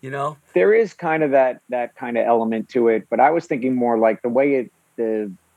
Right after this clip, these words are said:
Speaker 2: the frequency that it hit me on was kind of like seeing The Clash when I was a kid or seeing U two when they were playing clubs. Like, there was, there was, like, a, a, an emotional, like, urgency to it. And, you know, I hadn't, I, like I said, like, there was other kind of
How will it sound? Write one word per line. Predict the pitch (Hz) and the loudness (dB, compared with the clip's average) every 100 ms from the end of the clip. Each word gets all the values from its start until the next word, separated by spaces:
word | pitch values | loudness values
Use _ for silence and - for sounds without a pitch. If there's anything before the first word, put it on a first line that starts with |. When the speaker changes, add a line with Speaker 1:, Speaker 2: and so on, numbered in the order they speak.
| _ | _
Speaker 2:
the | 110 - | -12 0
frequency | 151 156 147 143 | 0 2 0 0
that | 120 | 0
it | 107 | 0
hit | 101 127 | -2 -2
me | 113 123 | -2 0
on | 117 107 | 0 0
was | 101 92 | -4 -8
kind | - 110 | -6 -4
of | 107 | 0
like | 110 98 | 0 -2
seeing | - 131 123 117 110 | -2 0 0 -2 -4
The | 110 | -4
Clash | - 131 117 - | 0 2 0 -4
when | 107 | -8
I | 98 | -6
was | 95 | -6
a | 95 | -6
kid | - 98 95 | -2 -2 0
or | 90 | -4
seeing | - 123 113 113 | -4 -4 -2 0
U | 123 120 | 2 0
two | - 139 123 | 0 0 0
when | 107 | -2
they | 101 | -4
were | 98 | -6
playing | 92 113 101 95 | -6 -6 -6 0
clubs. | 110 98 87 | 4 4 4
Like, | 107 98 | 0 0
there | - 120 | 0 0
was, | 120 120 135 | 0 -4 -6
there | 120 139 | -2 -2
was, | 139 | 0
like, | 143 139 | 0 -2
a, | 127 - | -8 -4
a, | 127 113 _ _ _ _ _ | -4 -4 _ _ _ _ _
an | - | -4
emotional, | 120 127 139 139 123 | 0 2 0 0 0
like, | 117 - | 0 -2
urgency | - 143 120 123 - 92 90 | -2 -2 -2 -6 -8 -10 -8
to | 107 92 | -6 -4
it. | 80 - _ _ _ _ _ | -6 -12 _ _ _ _ _
And, | 110 113 110 110 107 101 101 - _ | -2 0 0 -2 -4 -6 -10 -16 _
you | - 131 | -4 2
know, | 113 | 2
I | 107 135 | 4 2
hadn't, | 139 139 135 123 _ _ _ _ _ - - | 2 0 0 -12 _ _ _ _ _ -12 -2
I, | 123 - - | -2 -2 -2
like | 131 135 | 0 2
I | 123 | 2
said, | - 147 107 | 2 2 2
like, | 104 98 | -4 -2
there | 110 | -2
was | 98 | 0
other | 131 127 123 113 | 2 2 0 -2
kind | 123 113 113 | -4 -2 0
of | 107 104 | 0 -2